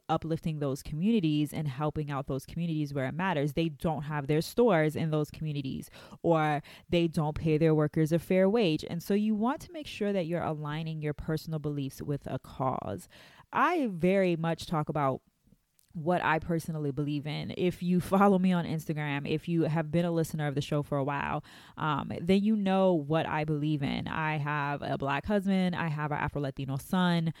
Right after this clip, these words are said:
Uh, my husband is a police officer, so I, I do support him as a police officer, but I do recognize that there's issues in the policing community that they that when my husband takes off his badge, he is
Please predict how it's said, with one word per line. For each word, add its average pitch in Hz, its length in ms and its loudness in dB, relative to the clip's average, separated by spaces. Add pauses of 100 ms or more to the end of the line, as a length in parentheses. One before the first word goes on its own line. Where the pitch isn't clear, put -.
(320)
Uh, 135 320 -2
my 156 100 -2
husband 190 300 2
is 185 100 2
a 185 60 2
police 185 320 2
officer, 170 480 2
so 165 160 -2
I, 143 380 0
I 151 120 0
do 156 220 0
support 156 420 -2
him 240 440 2
as 175 160 4
a 160 60 2
police 160 320 0
officer, 151 480 0
but 151 280 -2
I 156 220 0
do 156 300 4
recognize 143 640 0
that 139 200 -2
there's 131 320 -2 (380)
issues 220 520 2
in 196 180 0
the 190 60 2
policing 185 380 0
community 160 540 -2
that 151 240 -2
they 156 160 -4 (360)
that 165 180 2
when 160 120 -4
my 156 100 -2
husband 160 320 0
takes 160 180 0
off 147 180 0
his 143 140 -2
badge, 139 440 -2 (320)
he 165 360 2
is 143 440 0